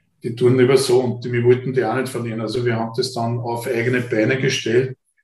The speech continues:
Wir gehen jetzt weiter. Es hat natürlich immer wieder automatisierte Anlagen gegeben.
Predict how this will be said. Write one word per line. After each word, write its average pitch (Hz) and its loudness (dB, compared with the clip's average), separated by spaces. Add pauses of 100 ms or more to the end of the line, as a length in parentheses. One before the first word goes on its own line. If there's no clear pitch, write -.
(120)
Wir 123 -8
gehen 123 4
jetzt 120 0
weiter. 117 -2
Es - -2
hat 117 -6
natürlich 120 -8
immer 120 -2
wieder 120 2
automatisierte 117 -4
Anlagen 117 -2
gegeben. 123 -2